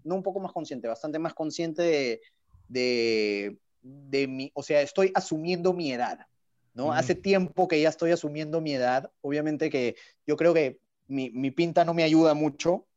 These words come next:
Speaker 2: <laughs>
Speaker 1: pero en verdad sí estoy asumiendo mi edad con el tema de que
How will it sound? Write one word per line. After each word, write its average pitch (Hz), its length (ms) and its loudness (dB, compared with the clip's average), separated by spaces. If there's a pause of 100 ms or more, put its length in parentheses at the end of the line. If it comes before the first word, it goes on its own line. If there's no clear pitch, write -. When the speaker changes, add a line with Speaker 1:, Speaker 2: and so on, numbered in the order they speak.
Speaker 2:
<laughs> - 400 -10
Speaker 1:
pero 135 400 2
en 139 180 -4
verdad 147 280 4
sí 175 60 -4
estoy 175 220 -2
asumiendo 175 340 -4
mi 170 80 -2
edad 156 160 0
con 165 120 -2
el 147 120 -6
tema 165 220 -2
de 160 80 0
que 117 380 -2